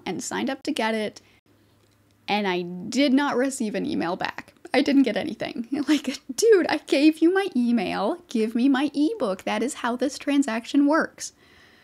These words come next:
Well, while I wait to get my email, let's take a look at this preview that we get on his website. "In a previous life, I lived five thousand human years atop Wudang Mountain.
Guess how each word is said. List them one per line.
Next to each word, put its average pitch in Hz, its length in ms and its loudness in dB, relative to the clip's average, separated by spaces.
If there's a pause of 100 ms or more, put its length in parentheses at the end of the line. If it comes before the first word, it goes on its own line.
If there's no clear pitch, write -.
(120)
Well, - 320 -2 (120)
while 247 360 -2
I 403 80 -2
wait 320 220 -4
to 294 80 -4
get 254 160 -2
my 214 100 -4
email, 233 480 -2
let's - 320 -6
take - 180 -6
a - 60 -4
look 330 160 -4
at 311 60 -4
this 254 160 -6
preview 269 480 -4
that 208 120 -2
we 202 120 -4
get 185 260 -4
on 175 200 -4
his 196 140 -6
website. - 500 -10 (2250)
"In 269 120 6
a 262 40 0
previous 320 560 2
life, 220 480 -6
I 254 120 -2
lived 247 260 -2
five 311 380 -2
thousand 254 480 -2
human 262 420 0
years 214 400 -4
atop 196 320 -8
Wudang 202 540 -4
Mountain. - 480 -10